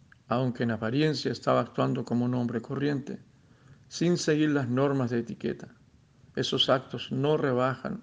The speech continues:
su gloriosa posición. El problema es que el hombre común,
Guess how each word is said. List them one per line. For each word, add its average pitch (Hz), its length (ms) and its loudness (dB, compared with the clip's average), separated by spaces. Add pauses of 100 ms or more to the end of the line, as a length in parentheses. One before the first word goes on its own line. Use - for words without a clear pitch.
(120)
su - 260 -4
gloriosa 131 600 2
posición. - 540 -8 (1080)
El 123 160 2
problema 131 520 2
es 127 140 -2
que 123 140 -2
el 127 100 0
hombre 135 260 -2
común, 135 400 -2